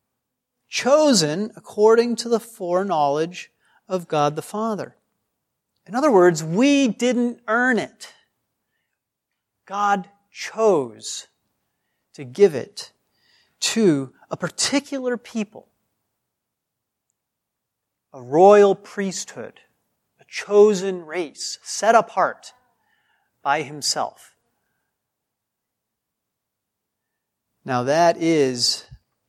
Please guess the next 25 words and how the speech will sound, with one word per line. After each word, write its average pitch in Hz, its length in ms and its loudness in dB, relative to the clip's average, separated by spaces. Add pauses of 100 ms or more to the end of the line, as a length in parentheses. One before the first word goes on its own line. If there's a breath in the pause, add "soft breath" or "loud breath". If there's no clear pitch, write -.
(180)
a 135 100 -10
sweet 180 500 -8
and 131 220 -10
wonderful, 139 760 0 (500)
wonderful 143 640 -4
thing, 123 400 -8
because 135 640 -2 (960)
if 143 120 -10
I 190 180 4
told 196 440 2
you 160 280 -4 (300 soft breath)
you're 180 120 -4
gonna 185 180 -2
get 165 160 -2
an 151 120 -6
inheritance, 147 640 -4
but - 200 -18
you 156 80 -10
have 156 200 0
to - 140 -16
earn 170 200 0
it, 220 120 -4 (920)
you 180 220 4
would 180 240 6
say, 135 560 -6